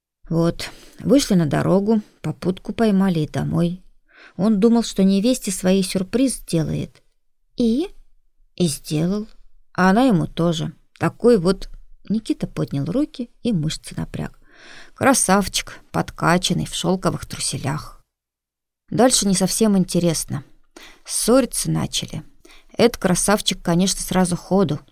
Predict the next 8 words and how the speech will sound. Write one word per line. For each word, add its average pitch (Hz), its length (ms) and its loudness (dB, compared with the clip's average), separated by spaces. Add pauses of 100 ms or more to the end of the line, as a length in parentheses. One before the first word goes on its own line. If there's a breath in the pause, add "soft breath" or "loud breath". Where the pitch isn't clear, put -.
трус - 320 -8
поганый. - 640 -8 (380 soft breath)
Баба 220 340 4
визжать, 170 640 0 (200)
и - 100 -8
на 151 120 -4
меня 151 320 2
сказала, 156 600 -2